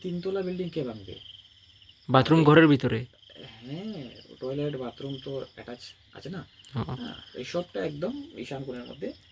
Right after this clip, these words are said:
Speaker 1: এই তো হচ্ছে গিয়ে পশ্চিম আর পূর্ব দিকে, হুম, লম্বা লম্বা বিল্ডিংটা খুবই সুন্দর, কিন্তু, হ্যাঁ,
Speaker 2: ওই
Speaker 1: টয়লেট বাথরুম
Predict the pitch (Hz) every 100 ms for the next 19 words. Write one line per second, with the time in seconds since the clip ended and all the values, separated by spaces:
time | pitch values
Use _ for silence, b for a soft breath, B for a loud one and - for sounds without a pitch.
0 | - - 139 160 139 127 120 - - 143
1 | - 196 202 - 165 165 - 220 131 151
2 | 147 143 135 139 202 285 _ _ 247 117
3 | 123 117 117 120 131 127 120 131 147 -
4 | 156 147 135 180 170 165 190 285 B B
5 | _ 170 190 131 - - - - 127 131
6 | 123 143 165 156 131 185 285